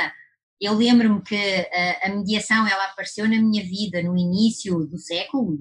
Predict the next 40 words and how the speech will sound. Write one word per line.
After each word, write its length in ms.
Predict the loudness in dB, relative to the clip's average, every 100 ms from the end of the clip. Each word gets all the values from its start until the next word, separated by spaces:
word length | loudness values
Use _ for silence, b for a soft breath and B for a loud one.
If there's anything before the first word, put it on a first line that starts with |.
| -4
dois 180 | -2 0
mil 180 | 0 -2
e 140 | -4
dois, 640 | -4 0 2 2 0 -8 b b b -4
eh, 160 | 0 4
e 120 | 6
nessa 360 | 8 4 2 -2
altura 540 | -2 2 4 4 2
já 180 | 2 2
haviam 280 | 4 4 4
estudos 840 | 2 -2 2 4 2 -2 -4 -10 b b _
sobre 420 | -4 2 4 4
o 40 | 2
que 100 | 2
é 40 |
que 80 | -2
estava 240 | -4 -2
a 40 | -2
acontecer 640 | 0 0 0 0 2 4
na 140 | 2 2
justiça 560 | -4 -8 0 0 0
e 140 | -2 0
desse 320 | -2 -2 -6
colapso. 640 | -4 0 0 -2 -14 -20 -20 -20 -20 -20 -6
Eh, 140 | -4 2
o 80 | 4
Brasil 580 | 6 4 4 6 6 6
tem 220 | 4 4
a 60 | 4
Resolução 640 | 2 2 0 0 0 0
cento 240 | 2 0
e 60 | 0
vinte 220 | -2 -2
e 40 | -2
cinco 200 | -4 -2
de 60 |
dois 180 | -4 -4
mil 200 | -4 -6
e 100 | -4
dez, 580 | -2 0 -2 -4 -8